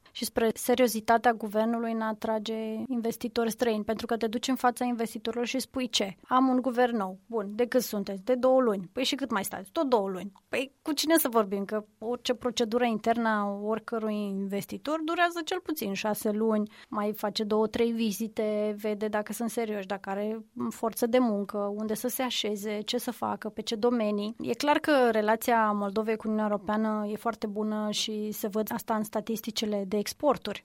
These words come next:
a Republicii Moldova și companiile moldovenești exportă și au relații comerciale foarte bune cu Uniunea Europeană și chiar în creștere în ultimii,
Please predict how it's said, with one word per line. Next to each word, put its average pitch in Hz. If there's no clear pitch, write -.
a 208
Republicii 214
Moldova 208
și 208
companiile 214
moldovenești 208
exportă 214
și -
au 208
relații 202
comerciale 214
foarte 247
bune 202
cu 214
Uniunea 202
Europeană 208
și 240
chiar 240
în 233
creștere 240
în 208
ultimii, 208